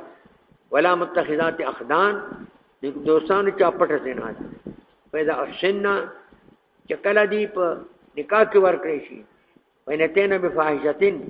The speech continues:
إذا زوجن، کراتلیو که په فاحشې سره، په دې نصف د المحصنات باندې، اصل لپاره سل دوري، دې لپاره پنځوس دوري،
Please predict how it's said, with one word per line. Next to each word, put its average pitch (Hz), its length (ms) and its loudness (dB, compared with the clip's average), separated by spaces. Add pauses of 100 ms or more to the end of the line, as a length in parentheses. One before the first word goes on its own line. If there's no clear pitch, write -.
(320)
إذا 151 260 2
زوجن، 151 480 4 (960)
کراتلیو 160 580 6
که 226 160 2
په 185 120 2
فاحشې 170 540 0
سره، 151 300 2 (800)
په 151 80 0
دې 185 200 -2
نصف 247 260 6
د 208 180 6
المحصنات 175 800 0
باندې، 131 320 -10 (460)
اصل 185 320 0
لپاره 180 380 2
سل 202 180 2
دوري، 208 300 2 (460)
دې 170 60 2
لپاره 180 420 4
پنځوس 151 460 2
دوري، 120 340 -6